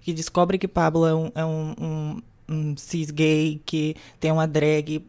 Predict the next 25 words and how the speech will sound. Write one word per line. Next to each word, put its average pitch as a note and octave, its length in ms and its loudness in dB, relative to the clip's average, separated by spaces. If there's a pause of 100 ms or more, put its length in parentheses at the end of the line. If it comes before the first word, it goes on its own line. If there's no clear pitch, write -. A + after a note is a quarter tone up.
(160)
é, D#3+ 140 0
pode, E3 380 0 (200)
é, D#3 640 0
como D#3+ 220 -2
é, E3 180 -2 (280)
se - 160 -6
sentir F#3 340 0
mais F#3 220 4
livre E3 380 0
pra D#3+ 220 -2
poder D#3+ 380 0
se D#3 120 -6
assumir D#3 540 -2
e D#3 40 -6
tal, D#3 400 -2 (400)
enquanto D#3 480 -6
gay, D#3+ 500 -2
enfim, F3+ 540 -2
e F3+ 380 -2 (220)
isso E3+ 180 -2
é D#3+ 40 2
maravilhoso, E3 540 2
a, D#3+ 100 -2 (100)
a, D3 560 -2
a, D3 40 -6